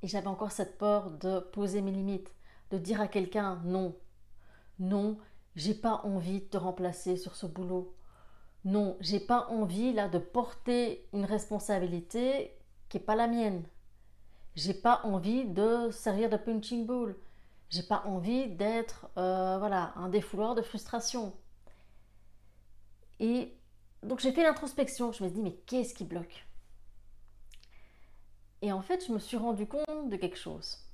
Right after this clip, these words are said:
C'était que quand je n'osais pas dire non, quand je n'osais pas poser mes limites à quelqu'un, en fin de compte, j'étais une grosse hypocrite. Parce que,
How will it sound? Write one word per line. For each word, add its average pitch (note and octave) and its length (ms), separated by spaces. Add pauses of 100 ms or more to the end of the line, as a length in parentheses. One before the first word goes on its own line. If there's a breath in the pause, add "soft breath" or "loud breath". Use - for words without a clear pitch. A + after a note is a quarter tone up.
(1200)
C'était A#3+ 320
que A#3 80
quand F4 320
je F#4 80
n'osais A3+ 240
pas G#3+ 160
dire F#3+ 400 (580)
non, F#3 380 (1000)
quand F#3+ 140
je - 100
n'osais F#3 200
pas G#3 160
poser A3 420
mes G3 100
limites F3+ 300
à - 60
quelqu'un, G3 460 (1160 loud breath)
en E3+ 60
fin F3 160
de E3 80
compte, D#4 340 (380)
j'étais - 240
une F3 80
grosse A#3 240
hypocrite. - 440 (2000 loud breath)
Parce A3 220
que, B3+ 280